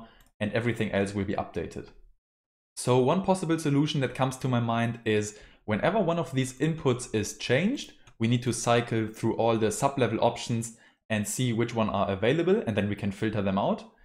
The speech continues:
And performance-wise, it might be a good idea to have some sort of mapping so that we don't need to evaluate this every time, but we can simply look this up in our map.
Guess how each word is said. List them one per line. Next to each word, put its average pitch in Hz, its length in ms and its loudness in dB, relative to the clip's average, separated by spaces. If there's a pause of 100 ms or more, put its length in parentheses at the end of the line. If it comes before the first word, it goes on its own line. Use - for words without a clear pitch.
(400)
And 127 200 2
performance-wise, 127 760 2
it 104 100 -4
might 110 220 0
be 110 80 -2
a - 20 -2
good 113 140 2
idea 110 300 2
to 113 120 -4
have 101 140 0
some 110 200 -2
sort 107 220 2
of 113 140 0
mapping 135 420 0 (340)
so 117 100 -2
that 117 140 -2
we 123 60 0
don't 120 340 0
need 123 200 0
to 117 140 -2
evaluate 143 600 2
this 143 160 -2
every 131 220 2
time, 127 360 -2 (240)
but 107 140 -4
we 110 60 -4
can 110 160 0
simply 120 280 0
look 117 260 0
this 101 200 -2
up - 240 0
in 95 80 0
our 95 180 2
map. 117 380 -2